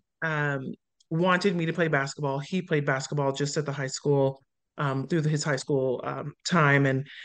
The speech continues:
and my mom ran track. And so my dad, you know, tried to get me out there, and I was always, I always kinda poo-pooed it and said, "No, Dad, I don't wanna do that."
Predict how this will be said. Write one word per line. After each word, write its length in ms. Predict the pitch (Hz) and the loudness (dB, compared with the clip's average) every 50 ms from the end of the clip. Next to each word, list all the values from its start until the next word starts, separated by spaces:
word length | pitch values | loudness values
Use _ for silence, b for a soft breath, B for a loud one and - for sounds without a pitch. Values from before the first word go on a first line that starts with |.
| B B B B | B B B B
and 140 | - 151 147 | 4 4 6
my 100 | 139 139 | 6 6
mom 260 | 143 147 147 147 147 | 6 6 6 6 4
ran 180 | 147 143 143 | 4 2 2
track. 520 | 147 147 - 170 156 151 147 143 143 143 143 | 0 0 2 4 4 6 6 4 4 2 0
And 140 | 151 143 143 | 0 -2 -2
so 380 | - - 165 147 147 143 - - | 0 2 2 4 4 2 2 0
my 140 | 151 151 | -4 -4
dad, 560 | 147 147 165 151 151 156 160 165 165 175 175 - _ _ _ _ _ _ _ _ _ _ - | -2 0 2 2 4 4 4 4 2 0 -2 -6 _ _ _ _ _ _ _ _ _ _ -6
you 100 | 180 185 | -2 0
know, 100 | 170 147 | 0 0
tried 300 | 147 - - 202 196 202 | -2 0 2 2 2 2
to 60 | 196 | 0
get 140 | 190 208 196 | -2 -4 -2
me 120 | 190 190 | 0 0
out 240 | 170 156 156 156 151 | 0 0 0 0 0
there, 240 | - 156 156 156 156 | 2 4 4 4 4
and 80 | 147 | 2
I 80 | 143 135 | 0 -2
was 120 | 139 139 | -2 -2
always, 300 | 147 151 156 156 151 151 - 147 | -2 -2 -2 -2 -2 -2 -4 -4
I 80 | 147 | -4
always 180 | 151 151 156 151 | -4 -4 -4 -4
kinda 240 | - 175 160 151 151 - | -4 -2 -2 -2 -2 -4
poo-pooed 400 | 175 175 165 - 170 156 147 147 | -6 -6 -4 -2 -2 0 0 2
it 240 | 147 147 147 147 147 | 2 4 4 4 4
and 160 | 143 139 143 | 2 0 0
said, 180 | - 151 139 | -4 -6 -4
"No, 320 | 160 196 196 196 196 190 190 | -2 0 0 2 2 2 2
Dad, 260 | 180 170 165 165 160 | 2 2 2 2 2
I 60 | 160 | 0
don't 120 | 160 165 160 | 0 -2 -4
wanna 140 | 160 156 | -4 -4
do 160 | 151 151 147 143 | -4 -2 -2 -2
that." 280 | 147 143 143 139 139 | 0 0 0 -2 -2